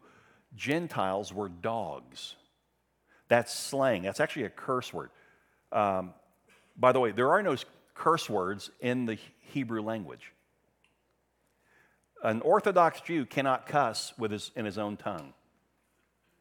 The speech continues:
He literally has to speak English to cuss. We got plenty of cuss words.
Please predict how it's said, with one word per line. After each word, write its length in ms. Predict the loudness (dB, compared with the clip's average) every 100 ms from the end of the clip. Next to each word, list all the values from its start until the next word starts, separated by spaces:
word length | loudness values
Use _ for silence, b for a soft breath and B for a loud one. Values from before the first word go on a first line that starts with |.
| _ _ _
He 220 | -4 -2 0
literally 420 | 4 4 6 4
has 240 | 4 0 0
to 240 | -2 -2 -4
speak 380 | -10 -2 -2 0
English 440 | -2 -2 -6 -10
to 60 | -12
cuss. 420 | -12 -12 -14 -18 _ _ _ _ _ _ _ _ _ _
We 80 | 4
got 180 | 6 6
plenty 260 | 4 2
of 100 | 0
cuss 260 | -2 -8 -10
words. 380 | -14 -16 -20